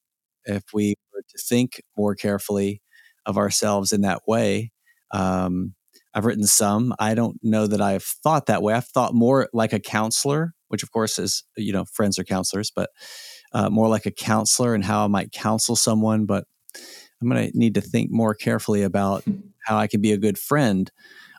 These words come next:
Speaker 1: on, on paper. And I,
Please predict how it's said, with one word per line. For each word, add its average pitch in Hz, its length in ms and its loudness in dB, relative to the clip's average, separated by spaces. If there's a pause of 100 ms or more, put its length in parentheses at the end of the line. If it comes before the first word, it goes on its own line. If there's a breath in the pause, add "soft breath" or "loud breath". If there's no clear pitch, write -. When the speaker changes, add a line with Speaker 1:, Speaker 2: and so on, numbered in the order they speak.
Speaker 1:
on, 101 320 0 (100)
on 101 240 2
paper. 98 500 -2 (200)
And 98 400 0 (1300 loud breath)
I, 135 200 2